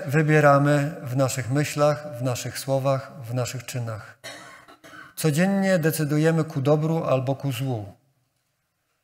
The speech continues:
I choć wpływają na nas różne okoliczności, różne, różni ludzie, jakieś nawyki może, to jednak ostatecznie to my decydujemy, my wybieramy i my ponosimy tego konsekwencje.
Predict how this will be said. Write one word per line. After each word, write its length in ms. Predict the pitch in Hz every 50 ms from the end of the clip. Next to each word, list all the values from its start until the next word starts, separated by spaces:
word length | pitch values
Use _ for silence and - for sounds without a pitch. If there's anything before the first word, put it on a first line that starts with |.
| _ _ _ _ _ -
I 80 | 135
choć 220 | 117 127 170 165 -
wpływają 440 | - - 165 165 170 190 190 185 170
na 120 | 160 156
nas 220 | 156 151 139 -
różne 260 | 160 160 160 156 160 151
okoliczności, 1000 | 143 - 147 139 131 - - - 147 156 147 - - - - 170 175 175 175 156
różne, 480 | 151 143 131 139 135 120 127 127 120 120
różni 540 | 127 - - 135 127 143 135 117 123 120 120
ludzie, 480 | 127 151 156 - 151 151 151 151 156 147 - - - 151 - - _ _ _ _ _ _ _ _ _ _ _ _ _
jakieś 240 | 123 - 117 104 -
nawyki 440 | 135 131 127 120 165 165 - 170 165
może, 440 | 156 156 156 139 151 156 - 151 - - - - - - - _ _ _ _ -
to 100 | - 147
jednak 380 | 156 175 180 175 180 165 170
ostatecznie 680 | 170 151 - - 160 - - 175 170 170 - 165 156
to 160 | 160 - 151 156
my 220 | 165 180 175 156
decydujemy, 880 | 131 131 123 - - 123 117 127 123 127 135 139 143 151 156 160 156 - - - - - _ _ _ _ _ _ _ _ _
my 200 | 139 147 165 180
wybieramy 720 | 160 156 135 120 123 120 123 131 139 143 151 151 156 156 151 - - - - - - _ _ - _ _ _
i 120 | - 131 131
my 180 | 143 165 170
ponosimy 560 | 165 - 127 120 120 117 - - 135 139 135 131
tego 240 | - 120 113 120
konsekwencje. 760 | - - 117 107 - 123 117 - 113 104 98 - - - 110